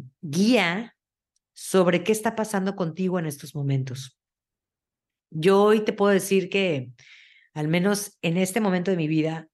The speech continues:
hoy que estoy grabando en este episodio, te puedo decir que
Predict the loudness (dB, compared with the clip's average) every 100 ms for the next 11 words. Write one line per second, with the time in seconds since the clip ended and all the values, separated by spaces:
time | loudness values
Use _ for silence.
0 | -6 0 0 -2 -8 -6 -4 -4 -6 -8
1 | -10 -10 -4 0 0 -2 -6 -12 -20 -20
2 | _ -6 0 4 4 4 0 2 2 2
3 | -2 -14